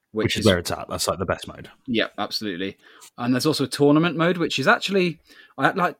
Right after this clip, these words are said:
Speaker 1: dipped into this briefly, and you can actually have up to, like, six or seven people, whatever it is, playing through this together. Um,
Speaker 2: Okay, and you, you, you got, like, a knockout,
Speaker 1: Yeah.
Speaker 2: pass the pad kind of two player at a time.
Speaker 1: That's right, yeah, yeah.
Speaker 2: Yeah, so that kind of thing is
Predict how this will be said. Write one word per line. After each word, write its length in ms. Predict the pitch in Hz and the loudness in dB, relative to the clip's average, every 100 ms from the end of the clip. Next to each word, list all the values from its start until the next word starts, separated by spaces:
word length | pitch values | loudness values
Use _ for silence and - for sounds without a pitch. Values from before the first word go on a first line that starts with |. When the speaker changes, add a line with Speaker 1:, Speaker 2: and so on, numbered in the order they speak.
| - | 2
Speaker 1:
dipped 160 | 220 | 2
into 180 | 190 170 | 2 0
this 340 | 135 107 - - | 0 -2 -4 -6
briefly, 360 | - 139 - | 0 2 2
and 80 | 113 | 0
you 80 | 120 | 0
can 120 | 156 | 0
actually 240 | 170 165 143 | 0 2 0
have 120 | 127 | 0
up 120 | - | -2
to, 100 | 120 | -2
like, 320 | 110 110 - _ _ _ - | -2 -2 -8 _ _ _ -10
six 380 | - - - | -6 -6 -8
or 40 | 104 - _ | -14 -16 _
seven 300 | - 123 113 | -10 -6 -6
people, 460 | 107 113 104 92 90 101 _ _ | -6 -8 -8 -10 -10 -18 _ _
whatever 320 | 107 107 95 | -6 -4 -4
it 80 | 92 | -4
is, 260 | 104 92 - _ - - _ | -4 -4 -10 _ -20 -20 _
playing 260 | - 127 120 | 0 2 2
through 200 | - 127 | 0 -2
this 160 | 117 - | -4 -6
together. 420 | - 123 170 - _ _ - | -2 0 0 -4 _ _ -2
Um, 420 | 120 113 113 117 139 | 0 2 2 2 2
Speaker 2:
Okay, 180 | 120 | 2
and 100 | 90 | 4
you, 100 | 113 | 4
you, 180 | 113 110 110 | 6 6 4
you 320 | - 107 101 | -2 -4 0
got, 180 | 98 113 | 4 4
like, 120 | 90 | 4
a 40 | 113 | 4
knockout, 480 | 104 - 98 95 - _ | 4 4 0 -2 -6 _
Speaker 1:
Yeah. 240 | 170 170 | 6 6
Speaker 2:
pass 180 | 95 - | 6 2
the 40 | - | 0
pad 360 | - 101 95 - | 4 4 4 0
kind 120 | 95 90 | -6 -6
of 80 | 82 - - - | -12 -14 -20 -10
two 180 | - 104 | -2 0
player 360 | 104 92 90 90 | 0 0 0 -4
at 80 | |
a 40 | 92 | -6
time. 420 | - 87 85 85 - _ - | -4 -4 -4 -10 -16 _ -6
Speaker 1:
That's 160 | 147 | 4
right, 180 | 175 113 | 6 6
yeah, 120 | 117 | 4
yeah. 200 | 107 98 | 2 4
Speaker 2:
Yeah, 80 | 214 | 6
so 140 | - | 6
that 160 | 208 240 | 4 4
kind 120 | 202 151 | 2 4
of 80 | |
thing 100 | 117 | 4
is 60 | 98 | 2